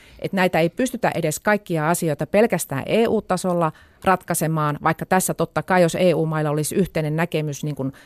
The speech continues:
tämän, ö, tämän Y K:n pakolaissopimuksen uudistamiseksi, niin se varmasti helpottaisi, mutta tarvitaan kansainvälinen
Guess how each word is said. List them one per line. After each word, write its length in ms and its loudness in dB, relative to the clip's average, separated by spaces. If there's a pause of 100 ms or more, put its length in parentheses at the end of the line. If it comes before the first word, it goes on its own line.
(140)
tämän, 220 -2
ö, 520 -4 (260)
tämän 220 -2
Y 140 2
K:n 220 -6
pakolaissopimuksen 840 -2
uudistamiseksi, 680 -4
niin 60 -6
se 120 -6
varmasti 460 -2
helpottaisi, 520 -2 (260)
mutta 240 -4
tarvitaan 500 0
kansainvälinen 800 0